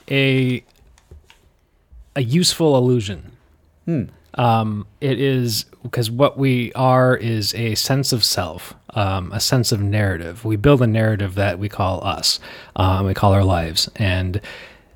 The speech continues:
Speaker 1: and sometimes we cling to that narrative really strongly. And that's, you see people like Donald Trump as somebody who's like, he has a huge ego. He's all about the narrative, and he's,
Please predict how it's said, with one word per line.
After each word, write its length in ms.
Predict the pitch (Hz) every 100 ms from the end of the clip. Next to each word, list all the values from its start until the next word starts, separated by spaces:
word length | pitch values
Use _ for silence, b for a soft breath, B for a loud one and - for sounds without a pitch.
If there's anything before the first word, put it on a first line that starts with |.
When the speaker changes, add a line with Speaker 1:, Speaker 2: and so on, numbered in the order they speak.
| _ _ -
Speaker 1:
and 200 | 104 101
sometimes 520 | 156 147 147 131 113
we 80 | 113
cling 260 | - 139
to 60 | 117
that 160 | 117 101
narrative 640 | 113 110 107 101 98 101
really 180 | 151 151
strongly. 640 | - 151 123 92 85 - _ _ -
And 100 | 110
that's, 280 | 117 113 - _
you 200 | - 104
see 260 | 98 - 135
people 380 | - 120 120 107
like 240 | 101 95 _ _
Donald 300 | 120 101 90
Trump 260 | 117 87 92
as 60 |
somebody 320 | - 87 85
who's 180 | 92 90
like, 180 | 90 - -
he 80 |
has 140 | 98 95
a 40 |
huge 440 | - - 147 110 98
ego. 420 | 98 85 - - b b
He's 260 | _ 113 107 _
all 220 | 139 131 113
about 400 | 101 95 - -
the 80 |
narrative, 480 | 117 104 95 87 85 -
and 120 | 107
he's, 240 | 98 -